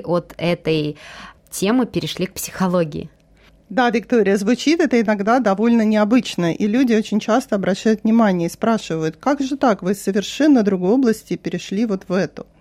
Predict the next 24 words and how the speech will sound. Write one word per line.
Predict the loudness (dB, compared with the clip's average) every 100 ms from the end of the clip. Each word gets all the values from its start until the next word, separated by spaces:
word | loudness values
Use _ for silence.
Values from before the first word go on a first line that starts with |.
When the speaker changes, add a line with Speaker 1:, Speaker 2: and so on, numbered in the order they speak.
| -20 -20 -20 -20 -8
Speaker 2:
На | 0 0
самом | 2 4 6 6
деле | 4 4 4
эта | 4
область, | 2 2 0 0 0
э, | 4 4 2
знаний | 4 4 6 6 4 0
и | -2 -4
подготовки | -4 0 0 2 0 0 -4
включает | -2 -4 0 0 2
аналитическое | 0 0 -2 0 0 -2 -2 0
мышление, | 0 0 0 0 -2 -4 -4
и |
оно | -2 0
очень | 2 2 2 2 -2
необходимо | -2 -2 -4 -4 -4 -6
в | -6
психологии. | -10 -6 -4 -2 -4 -4 -6
И | -4
когда | -4 -2 -2
мы | -2
работаем | -2 -2 -4 -8
с |
клиентами, | -6 -4 0 0 0 -2